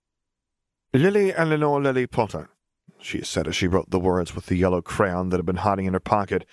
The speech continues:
She examined the name Lily twice, while that was getting a bit redundant. She crossed it out and began again. "Lily Eleanor Evan Potter."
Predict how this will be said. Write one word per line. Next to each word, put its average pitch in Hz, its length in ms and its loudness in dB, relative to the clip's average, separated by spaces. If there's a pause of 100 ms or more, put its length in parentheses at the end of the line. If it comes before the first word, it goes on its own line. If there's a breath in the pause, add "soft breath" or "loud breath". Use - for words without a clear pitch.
(540 loud breath)
She - 180 0
examined 101 540 0
the 95 60 2
name 95 520 0
Lily 87 320 0
twice, - 480 -4
while 80 120 -4
that - 100 -8
was 85 120 -10
getting 87 200 -8
a 82 40 -6
bit 85 160 -6
redundant. 85 460 -2 (800)
She - 140 -2
crossed 98 380 0
it 90 60 2
out 87 260 0
and 85 80 -2
began 90 280 0
again. 87 440 -2 (920)
"Lily 180 380 2
Eleanor 139 400 0
Evan 101 320 -2
Potter." - 380 -12